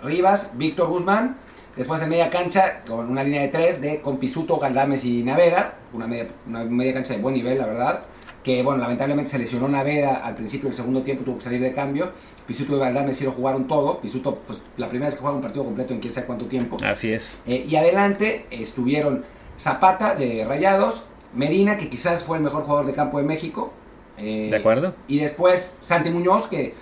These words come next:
Speaker 1: pues, regresa a una selección mexicana que anduvo bien peleando contra los centrales, eh, ganeses, pero sin, sin que fuera nada, o sea, no, no tuvo el partido más, pues, más lucido del mundo porque estaba complicado, ¿no? Pero no, no estuvo mal,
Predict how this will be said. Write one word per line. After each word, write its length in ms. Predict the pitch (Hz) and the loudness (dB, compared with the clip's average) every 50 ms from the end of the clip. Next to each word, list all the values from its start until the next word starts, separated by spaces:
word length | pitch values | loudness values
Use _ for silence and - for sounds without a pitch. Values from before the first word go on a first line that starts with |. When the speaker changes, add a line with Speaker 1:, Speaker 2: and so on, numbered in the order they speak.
| - - - | -18 -14 -8
Speaker 1:
pues, 100 | 127 123 | -2 2
regresa 380 | 143 143 143 160 170 170 175 | 2 2 4 4 2 2 2
a 40 | 165 | 0
una 80 | 156 151 | -2 -2
selección 300 | 151 156 - - - - | -4 -2 2 4 6 6
mexicana 400 | 196 196 196 214 220 233 233 202 | 6 6 6 4 4 2 2 2
que 120 | 208 202 | 2 2
anduvo 300 | 202 208 214 240 247 247 | 2 2 2 0 0 0
bien 280 | 247 247 254 254 262 - | 2 2 2 2 2 0
peleando 340 | - 170 165 175 170 180 - | 2 4 4 4 4 2 0
contra 200 | - 151 147 139 | -2 0 -2 0
los 140 | 131 123 - | -2 -2 -2
centrales, 580 | 131 117 131 151 156 151 151 135 - - - | -4 -2 -2 0 0 0 0 -2 -4 -4 -4
eh, 100 | 127 123 120 | -4 -2 -2
ganeses, 420 | 123 127 143 151 151 - - - | -2 0 -2 -2 -2 -4 -6 -6
pero 160 | - 139 - 117 | -4 -4 -4 -4
sin, 480 | - - - 113 110 107 101 101 98 95 - - - - - - - - - - - - - - | -4 -6 -4 -2 -2 -2 -2 -2 -4 -6 -10 -18 -20 -20 -20 -20 -20 -20 -20 -20 -20 -20 -20 -12
sin 220 | - - 143 131 | -6 -4 -2 0
que 100 | 127 135 | 0 0
fuera 300 | - - 151 151 147 143 | 0 2 4 4 4 4
nada, 800 | 143 143 143 143 143 135 135 131 127 123 120 113 104 101 - - | 2 2 2 2 2 2 2 2 2 0 0 -2 -4 -8 -12 -12
o 60 | - 113 | -8 -4
sea, 100 | - 151 | -2 -2
no, 200 | 156 160 - - | 0 -2 -2 -2
no 200 | 170 170 180 175 | -2 0 0 2
tuvo 160 | - 180 175 165 | 2 4 2 2
el 40 | 151 | 2
partido 360 | - 135 123 - 156 151 143 | 2 0 -2 0 2 2 2
más, 420 | 127 131 139 135 - - - - - - - - - - - - - - - - - - | 2 2 0 -2 -4 -8 -12 -14 -16 -18 -20 -20 -20 -20 -20 -20 -20 -20 -20 -20 -10 -2
pues, 340 | - 110 104 104 - - - - - - - - - - - - | 2 2 4 2 2 -4 -14 -18 -20 -20 -20 -20 -20 -20 -14 -6
más 280 | 139 151 160 175 156 160 | -2 0 0 0 0 0
lucido 340 | 170 165 156 175 180 180 | 0 -2 -2 0 4 8
del 140 | 175 175 175 | 8 8 8
mundo 220 | 180 180 190 214 214 | 6 2 2 0 0
porque 360 | - - - 139 127 - - | -2 -2 -2 -2 -2 -2 -4
estaba 300 | - - - - 190 - | -10 -4 -2 0 0 0
complicado, 420 | - 120 104 107 107 - 101 98 113 | -2 -4 -6 -6 -6 -6 -6 -4 -4
¿no? 100 | 143 147 | -2 -2
Pero 120 | 170 180 | -2 -2
no, 100 | 208 214 | -2 -2
no 160 | 196 196 202 | 0 0 0
estuvo 240 | 196 196 185 175 139 | 0 0 0 0 2
mal, 220 | 127 123 110 101 | 0 0 0 -4